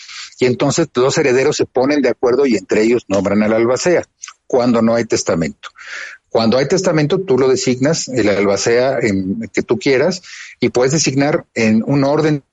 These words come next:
también, ¿no? Albacea en primer lugar y albacea en segundo lugar, o incluso albaceas mancomunados, si es que quieren que, si es que tú quieres que se pongan de acuerdo y quieres designar a tus dos hijos,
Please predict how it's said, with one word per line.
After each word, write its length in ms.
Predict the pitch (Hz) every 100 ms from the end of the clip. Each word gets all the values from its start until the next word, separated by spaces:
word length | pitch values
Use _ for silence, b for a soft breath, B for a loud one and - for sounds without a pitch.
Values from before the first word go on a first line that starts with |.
| 135
también, 360 | 123 123 160 170
¿no? 200 | 147 196
Albacea 360 | 107 101 -
en 60 | 143
primer 300 | 131 127 131
lugar 280 | 123 139 156
y 60 |
albacea 300 | 110 101 -
en 80 | 127
segundo 320 | 127 123 135
lugar, 320 | 147 147 135 - B B B
o 300 | 127 143 170
incluso 500 | 135 131 135 135 -
albaceas 500 | 117 110 107 139 151
mancomunados, 920 | 139 127 123 117 123 147 127 147 -
si 180 | - 113
es 120 | 113
que 100 | -
quieren 320 | - 123 123 120 -
que, 300 | 107 113 110
si 180 | - 107
es 120 | 107
que 140 | - -
tú 140 | -
quieres 360 | 127 135 147 -
que 100 | -
se 120 | -
pongan 380 | - 117 123 123
de 60 |
acuerdo 480 | 113 - 127 120 127 B B B B
y 120 | 113
quieres 260 | 107 123 123
designar 400 | 107 110 117 127
a 80 | 110
tus 240 | 104 98
dos 240 | 127 143
hijos, 480 | 190 185 147 156 -